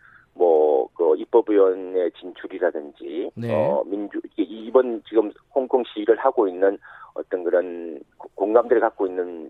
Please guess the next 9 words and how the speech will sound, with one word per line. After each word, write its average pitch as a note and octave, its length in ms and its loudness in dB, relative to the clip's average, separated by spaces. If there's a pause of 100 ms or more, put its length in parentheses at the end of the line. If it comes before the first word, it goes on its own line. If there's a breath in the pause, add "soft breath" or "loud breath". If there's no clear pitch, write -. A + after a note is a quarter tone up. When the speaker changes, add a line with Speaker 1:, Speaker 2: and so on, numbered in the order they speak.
Speaker 1:
진영들의, A2 600 2
사람들의, G2+ 680 0 (460 loud breath)
어, F2+ 300 4
그들의 F#2+ 720 4
어떤 - 300 -2
구의원 G2+ 360 -2
진출이라든지 F2+ 720 -4
입법위원 G#2 600 2
진출이라든지 F2 840 -4